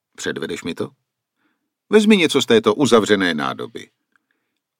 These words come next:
Helena zavrtěla hlavou a vrhla úpěnlivý pohled na Francese. Císařův ministr odpověděl za ni. Tvrdí, že umí kouzlit jen na jednom určitém místě.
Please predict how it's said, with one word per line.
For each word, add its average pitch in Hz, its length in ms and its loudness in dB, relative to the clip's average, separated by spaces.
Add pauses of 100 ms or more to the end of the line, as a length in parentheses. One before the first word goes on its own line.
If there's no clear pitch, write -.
(500)
Helena 143 380 -4
zavrtěla 113 500 -8
hlavou 131 440 -6 (560)
a 180 160 -4
vrhla 120 380 -2
úpěnlivý 165 600 -6
pohled 117 400 -4
na 101 120 -8
Francese. - 800 -12 (960)
Císařův 143 560 0
ministr 131 480 4
odpověděl 101 680 -2
za 60 180 -12
ni. 57 180 -14 (840)
Tvrdí, 123 360 2
že 127 120 6
umí 131 260 4
kouzlit 120 600 2
jen 113 340 4
na 117 100 4
jednom 123 420 2
určitém 113 680 0
místě. - 460 -4